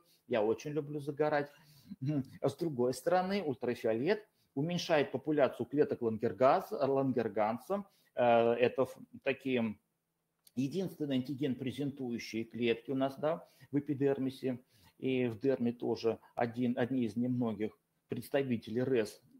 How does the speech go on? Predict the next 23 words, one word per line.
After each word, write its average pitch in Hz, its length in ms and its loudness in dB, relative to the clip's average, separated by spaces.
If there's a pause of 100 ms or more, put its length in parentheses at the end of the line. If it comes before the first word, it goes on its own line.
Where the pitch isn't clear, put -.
ретикулоэндотелиальной 117 1200 -4
системы, 107 560 -8
иммунной 107 300 -2
системы 107 480 -6
кожи. 104 420 -2 (460)
И 190 240 0 (320)
это 151 220 4
приводит 156 640 -2
к - 60 -4
обострению 135 920 -2
различных 113 480 -6
воспалительных 120 600 -4 (180)
заболеваний. 104 720 -4 (320)
Применение 202 680 0
топ-геля 135 1000 2 (360)
в - 40 -20
период 180 320 2
активного 135 520 0
солнца 117 600 2
в 151 80 -14 (220)
профессиональном 156 680 2
уходе 120 680 0 (340)
способствует, 147 1040 2